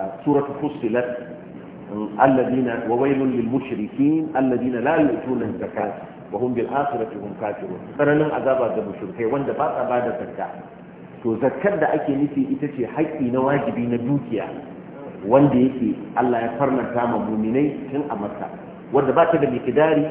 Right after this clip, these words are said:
ba ta da jinsin dukiya. Kawai dai mutum ya san cewa a cikin dukiyarsa, "وفي أموالهم حق معلوم للسائل والمحروم."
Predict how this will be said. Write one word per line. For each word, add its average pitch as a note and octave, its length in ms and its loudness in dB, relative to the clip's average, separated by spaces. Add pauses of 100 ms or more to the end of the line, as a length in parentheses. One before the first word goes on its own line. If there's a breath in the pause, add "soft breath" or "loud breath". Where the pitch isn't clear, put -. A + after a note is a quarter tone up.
(320)
ba D3 140 8
ta D3+ 80 4
da C3 120 2
jinsin A#2+ 440 -2
dukiya. A2 400 -4 (480)
Kawai D#3+ 340 6
dai D3+ 160 4
mutum D3+ 400 2
ya A#2+ 160 2
san C3+ 240 -2
cewa A2 560 0
a A#2 80 -4
cikin D3 380 -2
dukiyarsa, D3+ 1000 0
"وفي A#2+ 320 0
أموالهم C3 720 0
حق D3 260 -2
معلوم A#2 600 0 (260)
للسائل C3 640 -2
والمحروم." A2+ 720 -2